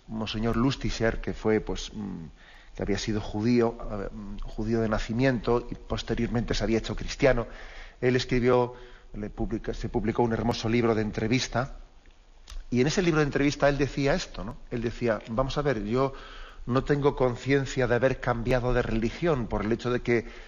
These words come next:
siendo judío, ahora sea cristiano.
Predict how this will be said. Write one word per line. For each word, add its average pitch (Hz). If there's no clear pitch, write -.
siendo 127
judío, 120
ahora 117
sea 117
cristiano. 123